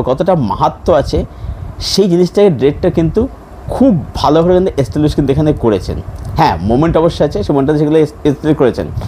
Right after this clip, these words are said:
সেটা অবশ্যই খুবই ভালো। Overall হক এই সিনেমাটা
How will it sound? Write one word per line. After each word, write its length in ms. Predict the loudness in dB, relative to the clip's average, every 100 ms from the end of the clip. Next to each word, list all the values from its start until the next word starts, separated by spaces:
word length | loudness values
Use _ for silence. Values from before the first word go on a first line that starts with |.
| -8
সেটা 120 | -2 0
অবশ্যই 180 | 2 0
খুবই 160 | 2 2 2
ভালো। 160 | 0 -2 -6 -12 -12 -12 -12 -12 -2 0
Overall 360 | 2 4 2 0 -6 -10 -12 -14 -16 -8 -2
হক 200 | 0 -2 -8 0
এই 120 | 0 2
সিনেমাটা 360 | 0 2 0